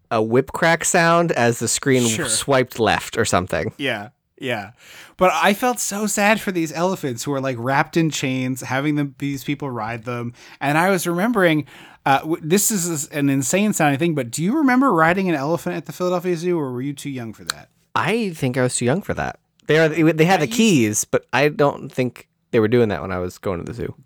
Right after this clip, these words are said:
Speaker 2: That used to be a thing that, like, you could just go to the Philadelphia Zoo and ride an elephant. And it's, like, insane to me to think that, like, we're not that far removed. I'm thirty-six,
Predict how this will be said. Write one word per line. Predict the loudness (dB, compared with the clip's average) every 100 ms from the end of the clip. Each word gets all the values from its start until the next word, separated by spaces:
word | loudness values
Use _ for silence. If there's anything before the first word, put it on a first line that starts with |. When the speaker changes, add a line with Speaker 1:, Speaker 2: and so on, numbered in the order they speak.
| _ _ _
Speaker 2:
That | -4 -2
used | -2 -2 0 0
to |
be | 4 4 4
a | 0
thing | -2 2 2 2
that, | 0 -4
like, | -6 -6
you | -6 -6
could | -4 -6 -6
just | -8 -4
go | -2
to | -2
the | -4
Philadelphia | -2 -2 -2 -4 -2
Zoo | -2 -2
and | -2
ride | -2 -2
an | -2
elephant. | -2 -2 0
And | 0
it's, | 2
like, | 0 0 -8 _ 2
insane | 4 4 4 2 2 6 8 8
to | 6
me | 4 2
to | -2
think | -4 -4 -4 -4
that, | -6 -4
like, | -6 -6 -14 _ _ _ -16
we're | -8 -8 -2
not | 0 2 2
that | 0 2
far | 0 0 0
removed. | 0 0 0
I'm | 0 0
thirty-six, | -4 -4 -2 0 -2 -2 -4 -8 _ _ _ _ -2 2 2 2 -8